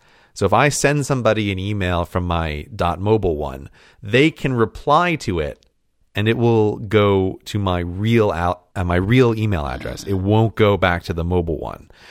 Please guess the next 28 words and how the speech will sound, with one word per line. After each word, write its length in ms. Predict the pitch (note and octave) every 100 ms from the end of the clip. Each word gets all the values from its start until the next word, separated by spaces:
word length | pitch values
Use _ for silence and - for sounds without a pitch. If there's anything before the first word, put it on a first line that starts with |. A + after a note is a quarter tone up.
| - -
So 120 | G#2+
that 240 | A#2 C#3
way, 320 | C#3+ A#2+ A2 - - _ _ _ -
the 80 |
mobile 480 | G#2+ B2 F3 F#3 D3+
email 260 | C3+ A#2+ G#2+
address 520 | G2 F#2+ G2 F2+ - -
is 180 | G#2 G2 -
always 880 | A#2 C3 C3+ B2+ B2 A#2+ A2+ A2 - _ -
clear. 520 | - A#2+ A2+ F2 A1+
Like, 180 | E2+ F2
there's 200 | G2 F#2
nothing 560 | G2+ A2 B2+ - B2+ A#2
that's 180 | G2+ -
in 260 | D3 D#3+
there 280 | A2 F2+ E2
because 580 | F2+ F2 - E2+ D#2+ - - _ _ -
it 200 | C3+ -
sends 540 | - B2+ A#2+ A#2 G#2+ - -
outgoing 560 | C#3+ D#3+ C3 B2 A2+
messages 680 | G2+ F2+ F2 E2+ E2+ D#2+ - _ _ -
and 160 | F#2 F#2+
it 80 |
redirects 920 | F#2+ G2 A2 B2 A#2+ A2 G2 F#2+ - -
everything 540 | F#2 F2 E2+ E2+ E2 D#2+
that 100 | D#2
is 140 | D2+
coming 500 | - D#2+ D2 C#2+